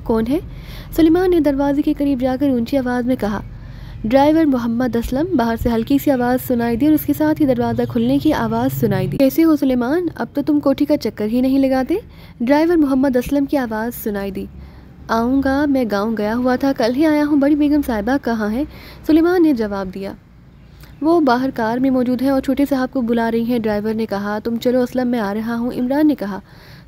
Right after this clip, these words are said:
"सलाम छोटे साहब, जल्दी आएँ वरना बड़ी बेगम साहिबा को सीढ़ियाँ चढ़ना पड़ जाएंगी," असलम ने मुस्कुराते हुए कहा और वापस चला गया।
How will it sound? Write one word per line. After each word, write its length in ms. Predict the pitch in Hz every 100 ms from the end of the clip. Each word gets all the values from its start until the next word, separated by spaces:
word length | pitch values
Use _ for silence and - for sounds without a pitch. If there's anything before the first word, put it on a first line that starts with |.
| -
"सलाम 340 | 302 311 330
छोटे 340 | 311 254 240 240
साहब, 380 | - 214 233 220 - - -
जल्दी 300 | 220 233 277
आएँ 160 | 294 330
वरना 220 | 311 294
बड़ी 220 | 254 269
बेगम 240 | 269 277 277
साहिबा 280 | 269 262
को 120 | 269 277
सीढ़ियाँ 400 | 233 196 226 247
चढ़ना 280 | 254 240
पड़ 180 | 247 226
जाएंगी," 400 | 208 226 214 220 - - - -
असलम 300 | 262 - 320
ने 80 | 320
मुस्कुराते 520 | 302 285 254 233 247
हुए 180 | 277 277
कहा 300 | 254 233 247
और 160 | 254 247
वापस 380 | 220 196 220 -
चला 240 | 196 185
गया। 220 | 185 190